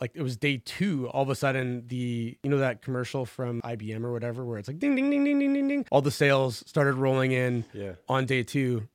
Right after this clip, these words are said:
Speaker 1: And, like, to be perfectly honest, a lot of the initial wins were just Facebook. Two weeks in, we did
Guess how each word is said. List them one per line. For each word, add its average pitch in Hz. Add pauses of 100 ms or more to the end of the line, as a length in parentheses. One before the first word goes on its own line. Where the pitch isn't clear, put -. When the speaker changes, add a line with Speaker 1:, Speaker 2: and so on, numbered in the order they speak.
Speaker 1:
And, 127
like, 127
to 143
be 151
perfectly 139
honest, 135
a 139
lot 123
of 127
the 123
initial 120
wins 120
were 123
just -
Facebook. 120
Two 190
weeks 170
in, 143
we 135
did 123